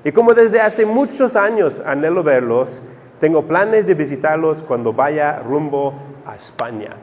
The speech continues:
Ese fue su plan, llegar a Roma, y que los romanos le soltaron un poco de, de amor práctico para <laughs> comprar su viaje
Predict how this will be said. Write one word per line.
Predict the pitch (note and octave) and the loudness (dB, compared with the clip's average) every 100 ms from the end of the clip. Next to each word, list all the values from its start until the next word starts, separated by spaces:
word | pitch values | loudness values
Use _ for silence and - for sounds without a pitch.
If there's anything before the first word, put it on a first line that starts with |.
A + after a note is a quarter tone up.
| - | -20
Ese | F#3 G#3 | -14 -10
fue | F#3 E3+ | -4 -4
su | E3+ | -4
plan, | - D3+ A#2+ | 0 0 0
llegar | A#2+ D3 | 0 2
a | F3 | 4
Roma, | F3 G3 G3+ G#3+ G#3 - - - - - | 4 4 4 0 -2 -10 -20 -20 -20 -18
y | B2 | -10
que | C3+ | -6
los | C3 A#2+ | -4 -4
romanos | B2+ D3+ E3+ E3 D#3+ | -2 -2 -2 -2 -4
le | |
soltaron | A#2+ C3 D#3 D#3 D#3 | -10 -6 -4 -4 -4
un | C3 | -6
poco | D#3 D#3 | -6 -4
de, | C3+ A#2+ - - - - - | -4 -4 -6 -14 -20 -20 -8
de | A#2+ | -4
amor | A#2 C#3+ D3 | -2 -2 -2
práctico | D#3 D3+ D#3 D3+ C#3+ D3+ | -4 -4 -4 -2 -4 -4
para | B2+ A#2+ - F3+ F3+ | -2 0 0 -2 -2
<laughs> | - - | -12 -2
comprar | D#3+ D#3+ F3+ | 0 4 2
su | F3+ F3+ | 4 0
viaje | D3 F#3 F3 F#3+ | 2 0 2 0